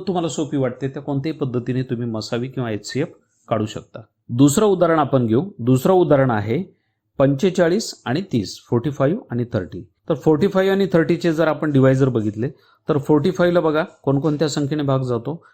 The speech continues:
एक या संख्येने भाग जातोच, नंतर पंचेचाळीस, पंचेचाळीसने भाग जाणारच,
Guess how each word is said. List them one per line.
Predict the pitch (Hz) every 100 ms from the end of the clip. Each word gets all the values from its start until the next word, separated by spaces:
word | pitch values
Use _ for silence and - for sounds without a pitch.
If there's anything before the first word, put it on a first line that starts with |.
| _ _
एक | 151 151 - _ -
या | 131
संख्येने | 135 127 139
भाग | 127 127
जातोच, | 123 113 123 131 _ _ _ -
नंतर | 123 120
पंचेचाळीस, | 139 - 123 127 180 - 165 180 - _ _ _ _ _
पंचेचाळीसने | 131 131 143 147 147 143
भाग | 147 131
जाणारच, | 127 127 113 123